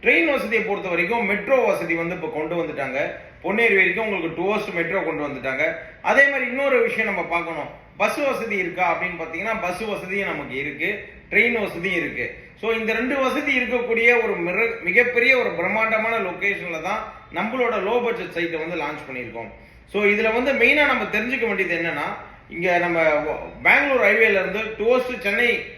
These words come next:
அஹ், எல்லாரும் டிராவல் பண்றாங்க அப்படின்னா, இந்த ரோட தான் mostly நிறைய பேர் டச் பண்ணுவாங்க.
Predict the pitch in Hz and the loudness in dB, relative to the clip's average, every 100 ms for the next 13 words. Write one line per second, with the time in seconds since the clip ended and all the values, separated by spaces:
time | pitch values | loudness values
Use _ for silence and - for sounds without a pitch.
0 | - - - 117 110 156 208 220 202 180 | -16 -16 -12 -8 -4 0 2 2 0 0
1 | 180 208 214 190 175 180 175 165 147 135 | 2 2 2 0 -2 0 2 2 0 -2
2 | 165 220 - - - 196 240 247 240 240 | -2 -2 -6 -14 -8 -2 2 6 8 6
3 | 240 226 202 208 214 220 175 190 190 165 | 6 2 0 -2 0 0 2 2 2 0
4 | 160 160 180 165 143 127 | -2 -2 -2 -2 -2 -2